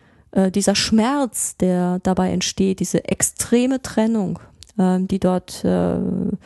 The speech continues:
eine massive Verzweiflung erzeugt,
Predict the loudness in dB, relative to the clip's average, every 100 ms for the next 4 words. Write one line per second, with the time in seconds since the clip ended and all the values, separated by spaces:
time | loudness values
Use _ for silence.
0 | -20 -20 -20 -2 2 2 0 -4 -2 0
1 | 2 0 0 -2 0 0 0 0 -4 -4
2 | -4 0 0 -2